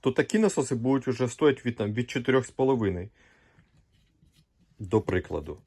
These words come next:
Ну, скажімо так, щоб, е, розуміння було, що він просто дорожчий, там не на сто гривень дорожчий, а дорожчий. От,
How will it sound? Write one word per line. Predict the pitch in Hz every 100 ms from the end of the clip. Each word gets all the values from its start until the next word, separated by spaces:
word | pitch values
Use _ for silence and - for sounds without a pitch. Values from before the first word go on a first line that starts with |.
| -
Ну, | 139
скажімо | - 113 110 -
так, | 95 -
щоб, | 98 -
е, | 101
розуміння | 95 95 104 120 127 104
було, | 95 95 92
що | 104
він | 104 113
просто | 110 104 98
дорожчий, | 92 127 127 95 - -
там | - 90
не | 98
на | 101
сто | - 165 143
гривень | 110 92 90
дорожчий, | 92 90 - -
а | 95
дорожчий. | 92 113 92 - - - _ - - - _ - - - _
От, | 101